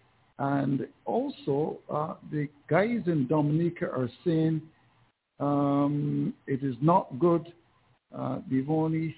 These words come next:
had a situation where, what? Only one, nobody from Dominica is involved in the process. Um, so, uh, Guyana, do you want to re-, react to the G C B, uh, being unhappy, Floyd?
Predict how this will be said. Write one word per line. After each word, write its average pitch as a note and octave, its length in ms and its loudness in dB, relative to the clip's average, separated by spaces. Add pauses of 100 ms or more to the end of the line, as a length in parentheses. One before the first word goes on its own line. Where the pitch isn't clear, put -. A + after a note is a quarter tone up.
had D3+ 140 -2
a C3+ 120 -4
situation D3+ 760 -4
where, D3 280 0
what? F#3+ 240 -6 (480)
Only D3+ 380 0
one, F#3 500 4 (260)
nobody E3 680 2
from D#3 180 -2
Dominica D#3 580 2 (380)
is B2 160 -4
involved D3 520 2
in C#3 80 0
the C3+ 80 0
process. B2+ 480 -4 (520)
Um, D#3 400 4 (100)
so, E3+ 360 4 (640)
uh, - 480 -8
Guyana, G3 580 4
do F3+ 240 -8
you D#3+ 120 0
want F3 120 2
to F3 40 0
re-, D3+ 180 -2 (160)
react E3 380 -2
to E3+ 140 0
the D#3 100 -2
G D3 320 -2
C F3+ 80 -4
B, E3+ 380 -6 (180)
uh, F3+ 180 -4 (140)
being E3+ 260 -2
unhappy, E3+ 480 -2 (200)
Floyd? F#3 320 -2